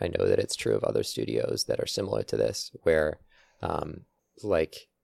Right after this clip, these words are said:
and the same thing happens with board games too, where, like, people will come to them with a game, and maybe the theming of it isn't quite good, or isn't quite,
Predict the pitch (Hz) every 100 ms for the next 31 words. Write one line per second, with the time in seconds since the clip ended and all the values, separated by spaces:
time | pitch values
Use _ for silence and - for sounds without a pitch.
0 | _ - 117 107 135 123 110 95 87 80
1 | - 87 - - - - 80 - 87 80
2 | - _ 90 80 _ 101 110 95 87 80
3 | - - 82 - 80 76 73 76 - 76
4 | 73 80 87 104 - _ - _ - 82
5 | 78 80 80 - 78 76 85 87 90 -
6 | 82 87 - 85 - 92 95 98 - _
7 | _ _ - 76 73 - 82 78 - 73
8 | 71